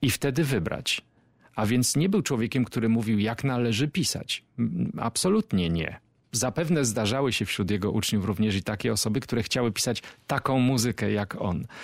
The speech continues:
Ale myślę, że nie to było właśnie ważne w nauce, e, komponowania w jego, w jego klasie. To była naprawdę głęboka woda dla młodych ludzi. E,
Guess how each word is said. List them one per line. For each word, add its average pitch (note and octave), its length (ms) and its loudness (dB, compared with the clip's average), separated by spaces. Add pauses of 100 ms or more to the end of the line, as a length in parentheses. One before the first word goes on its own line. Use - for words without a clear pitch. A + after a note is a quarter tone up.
(120)
Ale A#2+ 220 2
myślę, A#2+ 320 2
że G#2+ 120 2
nie G#2+ 160 2
to A#2+ 140 -4
było D#3 240 0
właśnie D3+ 320 0
ważne C#3+ 320 0
w E2+ 80 -4
nauce, F#2 460 -2 (340)
e, F#2+ 360 2
komponowania F#2+ 680 0
w E2 60 -4
jego, F#2 300 -2 (260)
w G2 140 -4
jego F#2+ 220 0
klasie. - 480 -4 (180)
To A2+ 120 0
była A#2 300 2 (280)
naprawdę B2 840 0 (280)
głęboka A#2+ 520 0
woda G#2 460 -2
dla G2 520 0
młodych G2 380 0
ludzi. - 640 -2 (520)
E, C#3+ 140 -4